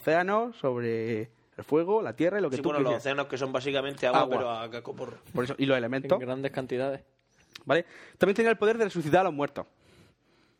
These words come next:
Speaker 1: Que ahí lo dejo.
Speaker 2: <laughs> Lo dejas ahí en el aire.
Speaker 1: Dices tú,
Speaker 3: Como, como
Speaker 1: "¿Qué, qué,
Speaker 3: Jesucristo,
Speaker 1: qué hago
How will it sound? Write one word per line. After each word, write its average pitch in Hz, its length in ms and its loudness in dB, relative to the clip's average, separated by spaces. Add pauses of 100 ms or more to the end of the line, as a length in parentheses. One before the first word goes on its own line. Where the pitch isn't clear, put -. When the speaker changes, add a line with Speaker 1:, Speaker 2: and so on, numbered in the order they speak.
(800)
Speaker 1:
Que - 80 -4
ahí 120 100 0
lo 131 80 0
dejo. 107 240 -8 (340)
Speaker 2:
<laughs> - 1160 -20
Lo 202 80 4
dejas 180 320 2
ahí 151 160 0
en 156 80 -4
el 143 100 0
aire. 180 240 2
Speaker 1:
Dices 165 180 2
tú, 165 100 2
Speaker 3:
Como, 123 280 -6
como 135 180 -4
Speaker 1:
"¿Qué, 208 100 8
qué, 196 40 2
Speaker 3:
Jesucristo, 160 320 2
Speaker 1:
qué 226 100 8
hago 208 160 6